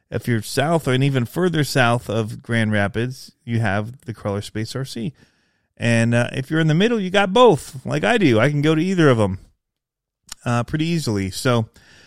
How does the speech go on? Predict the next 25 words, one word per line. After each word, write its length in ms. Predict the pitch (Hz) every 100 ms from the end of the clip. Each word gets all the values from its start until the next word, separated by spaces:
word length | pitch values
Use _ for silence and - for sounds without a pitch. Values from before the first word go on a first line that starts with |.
| _
uh, 400 | - 127 104 123 -
and 300 | 139 139 131
the 80 | 131
Crawler 300 | - 170 190
Space 300 | - 151 131
does 260 | 147 170 -
have 480 | 151 143 143 - - _ -
rock, 500 | 135 139 143 143 - - _ _ _ _ _ 131
and 140 | 127
it 100 | 113
does 280 | 139 143 -
have 280 | 131 127 120
dirt, 320 | 131 127 - -
and 160 | 120
then 100 | 123
it 80 | 120
also 640 | - 143 165 - 120 117
includes, 720 | 85 120 - 123 117 110 110 -
um, 640 | 110 101 101 98 101 95 85
there 100 | 117
were 100 | 107
some 240 | - 98
chains 500 | 98 - 156 156 147
in 140 | 147 143
there 560 | 143 143 139 139 135